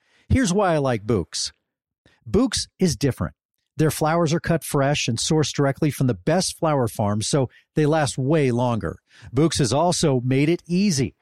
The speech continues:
I went online, picked the delivery date, and I'm done. Mother's Day is May twelfth, right around the corner. Don't miss the chance to thank your mom.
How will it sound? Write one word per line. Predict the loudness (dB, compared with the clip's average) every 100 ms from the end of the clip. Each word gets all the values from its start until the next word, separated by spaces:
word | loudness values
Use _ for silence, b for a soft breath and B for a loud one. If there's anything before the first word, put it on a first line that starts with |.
| _ _
I | -2
went | 0 2
online, | 2 0 0 -4 -4
picked | -2 0
the | 0
delivery | 2 2 2 0
date, | 2 2 0 -4 _
and | -2
I'm | 0 2
done. | 2 2 0 -2 -10 _ b b -2
Mother's | 0 2 2
Day | 2
is | 2 2
May | 2 0
twelfth, | 0 -2 -2 -4 -2
right | 0 0
around | 0 0
the | -2
corner. | 0 0 2 -2 -8 b b -2
Don't | 2 2 2
miss | 2 2
the | 0
chance | -2 0 0 0
to | -2
thank | 0 0 0
your | 2 2
mom. | 2 0 -4